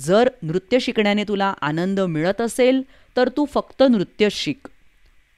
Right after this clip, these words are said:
नेहमीप्रमाणे आईकडेच सगळ्या प्रश्नांची उत्तरं होती. मग कालीच्या शाळेची शेवटची परीक्षा संपल्यावर काली दक्षिण चित्र इथे तीन प्रकारची लोकनृत्य शिकायला जाऊ लागला.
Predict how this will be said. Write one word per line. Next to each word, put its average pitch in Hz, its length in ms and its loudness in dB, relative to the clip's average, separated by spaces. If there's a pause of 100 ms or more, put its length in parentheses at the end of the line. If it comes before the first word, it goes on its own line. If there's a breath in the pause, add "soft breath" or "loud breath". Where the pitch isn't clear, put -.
नेहमीप्रमाणे 160 840 0 (100)
आईकडेच 185 720 0
सगळ्या 160 380 0
प्रश्नांची 147 600 -6
उत्तरं 156 380 -6
होती. 190 400 -6 (1040)
मग 233 200 2 (140)
कालीच्या 208 520 0
शाळेची 160 680 -2
शेवटची 185 480 -4
परीक्षा 175 480 -4
संपल्यावर 147 720 -4 (960)
काली 233 380 0 (140)
दक्षिण 185 460 0
चित्र 143 340 -6 (300)
इथे 208 220 0 (100)
तीन 262 180 2
प्रकारची 220 680 -2
लोकनृत्य 247 680 -2
शिकायला 151 500 -2
जाऊ 135 260 -2
लागला. 120 280 -8